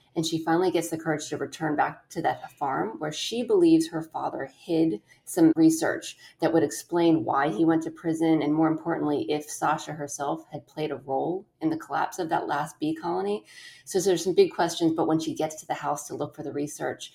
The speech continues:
she finds it occupied by squatters, which is very dangerous in this kind of anarchy, you know, dystopian kind of world. So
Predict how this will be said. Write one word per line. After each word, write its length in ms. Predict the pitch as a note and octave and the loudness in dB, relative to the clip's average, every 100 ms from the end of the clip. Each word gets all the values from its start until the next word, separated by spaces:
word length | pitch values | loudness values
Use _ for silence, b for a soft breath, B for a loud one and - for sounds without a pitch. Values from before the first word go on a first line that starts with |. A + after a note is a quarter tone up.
| B B | B B
she 160 | - D#3+ | -8 -4
finds 280 | D#3+ D#3+ D#3+ | 2 2 2
it 100 | - | -2
occupied 560 | D3 - E3 - D3 | -6 -4 -6 -4 -4
by 100 | - | -4
squatters, 720 | - - C#3+ C#3+ - - - | -8 -6 -2 -2 -4 -10 -8
which 160 | E3 E3 | -4 0
is 100 | E3+ | 2
very 200 | G3 F#3+ | 2 2
dangerous 580 | D3+ D#3+ E3 B2+ - D3+ | 4 4 4 0 -6 -4
in 80 | D3 | -4
this 180 | D3 | -4
kind 220 | - E3+ D3+ | -6 -4 -4
of 80 | - | -2
anarchy, 680 | D3 C#3+ C#3+ - C#3+ D3 D3 B B B | -4 -2 -2 -4 -4 -2 -2 B B B
you 80 | D#3+ | 2
know, 100 | D3 | 2
dystopian 720 | D3+ D#3+ - E3 D#3+ D3 C#3+ | 0 -4 -2 -4 -2 -2 -4
kind 180 | - C#3+ | -6 -6
of 100 | C3+ | -4
world. 400 | D#3+ E3+ C#3+ - B B B - | -2 0 0 -4 B B B -10
So 500 | - F#3 E3+ E3 | 4 6 8 6